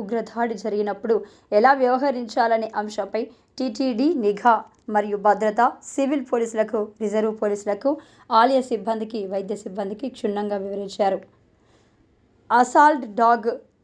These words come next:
ఎనిమీ అటాక్, ఇంటర్వెన్షన్ కార్యకలాపాలు చేసి చూపారు. దాదాపు ఒకటిన్నర గంట పాటు ఈ మాక్ డ్రిల్ కొనసాగింది. ఈ మాక్ డ్రిల్ ఇరవై ఎనిమిది మంది ఆక్టోపస్ కమాండోలు,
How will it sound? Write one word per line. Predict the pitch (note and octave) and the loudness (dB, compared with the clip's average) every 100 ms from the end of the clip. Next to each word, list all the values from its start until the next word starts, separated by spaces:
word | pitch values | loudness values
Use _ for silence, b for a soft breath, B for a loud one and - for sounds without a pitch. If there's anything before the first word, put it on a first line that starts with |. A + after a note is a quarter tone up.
| B3 | 2
ఎనిమీ | B3+ C4 C4 A3 | 2 0 -2 -2
అటాక్, | A3 A#3 A#3 G#3+ G#3+ | 2 2 2 0 4
ఇంటర్వెన్షన్ | C4+ D#4+ D#4 D4 C#4+ - C#4 - | 6 6 6 4 0 -2 -2 4
కార్యకలాపాలు | B3 A#3 A#3+ A3+ A#3 A#3 A#3 G#3+ A3+ | 4 4 2 4 4 4 2 0 -2
చేసి | A3+ A3+ C4+ | -4 -6 -8
చూపారు. | A3+ G#3 G3 F#3+ - b b | -8 -6 -6 -6 -12 b b
దాదాపు | G3+ A#3 C4 B3+ D4 A3+ | 4 6 8 6 4 0
ఒకటిన్నర | A#3 B3 A#3 G#3+ G3+ | 0 -2 -2 -2 -4
గంట | G3+ G3+ | -6 -2
పాటు | G3 G3 A3 F#3+ - b - A3 | -2 0 -2 -4 -8 b -8 -2
ఈ | G#3+ G3+ | 2 4
మాక్ | A3 F#3+ | 4 0
డ్రిల్ | A3+ A3 G#3+ | -4 -4 -4
కొనసాగింది. | F#3 F3+ F#3 G3 G3 - b b b | -6 -6 -10 -10 -12 -16 b b b
ఈ | A#3 A#3 | 2 4
మాక్ | A#3+ G#3+ | 4 2
డ్రిల్ | C#4+ C#4+ A3+ | -4 -4 -4
ఇరవై | A3 A#3 | -2 -2
ఎనిమిది | A3 G#3+ G3+ | -2 -2 -2
మంది | A#3+ B3+ A#3 - b - A#3+ | -2 -2 -4 -8 b 0 0
ఆక్టోపస్ | A#3 D4 D4 B3+ - | 0 -2 0 -2 0
కమాండోలు, | A3 G3+ G#3 G#3+ G#3+ | -2 0 -2 -4 -4